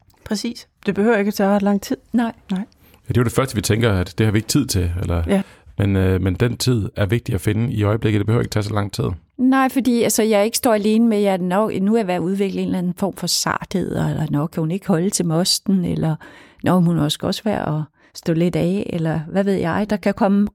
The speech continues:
Speaker 2: lynhurtigt
Speaker 1: Mm.
Speaker 2: mange tanker ind over, hvis man får lov at være alene med det
Speaker 1: Og
Speaker 2: her.
Speaker 1: hvis jeg lige må sige noget til det, fordi nu sagde jeg det der med, at der findes ikke besværlige patienter, men patienter, der har det svært. Og hvis man tænker over, når man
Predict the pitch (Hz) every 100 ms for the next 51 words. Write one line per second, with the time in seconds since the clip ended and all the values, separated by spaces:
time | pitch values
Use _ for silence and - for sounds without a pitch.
0 | _ - 214 294 320 220 185 196 - 175
1 | 170 202 202 226 277 226 185 185 190 180
2 | 175 - 180 - _ _ - 190 190 180
3 | 180 170 185 175 170 190 214 190 180 190
4 | - 214 - 208 240 226 - 202 185 175
5 | 175 170 185 170 170 - 190 208 208 190
6 | 165 180 170 160 160 - 180 175 180 -
7 | 185 185 185 175 170 180 180 175 175 175
8 | 185 190 175 175 175 170 - 165 170 -
9 | 185 180 185 180 226 240 214 175 170 -
10 | 190 208 208